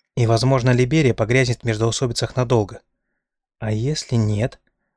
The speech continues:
взволнованно спросил секретарь. "Райха, даже если и нет, то года на два Либерия перестанет быть опасным и сильным соседом. Динар дискредитировал саму основу их власти,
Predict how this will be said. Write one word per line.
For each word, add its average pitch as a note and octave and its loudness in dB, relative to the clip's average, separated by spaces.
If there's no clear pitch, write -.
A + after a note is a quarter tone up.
взволнованно A#2 2
спросил A#2 -4
секретарь. A2 -2
"Райха, A2+ 0
даже A2+ 2
если A2+ -2
и A2+ 4
нет, B2+ 2
то A2+ -2
года A#2 2
на C3+ 4
два G#2 -2
Либерия A#2 2
перестанет A#2+ 0
быть G2+ -6
опасным A2+ 0
и A#2+ -10
сильным A#2 -2
соседом. A2+ -2
Динар A#2+ 0
дискредитировал B2+ -2
саму B2 0
основу A#2 0
их A2 -4
власти, A#2+ 0